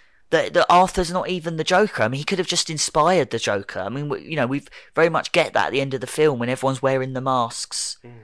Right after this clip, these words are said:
Speaker 1: And, um, I love how, how that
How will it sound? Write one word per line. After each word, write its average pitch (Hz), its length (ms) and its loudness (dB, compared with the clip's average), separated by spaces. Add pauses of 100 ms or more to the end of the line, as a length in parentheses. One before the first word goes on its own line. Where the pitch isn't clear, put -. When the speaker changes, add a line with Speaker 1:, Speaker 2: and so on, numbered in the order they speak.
(220)
Speaker 1:
And, 127 340 -4
um, 123 440 0 (520)
I 127 100 2
love 156 260 4
how, 135 440 4 (180)
how 127 180 4
that 139 280 2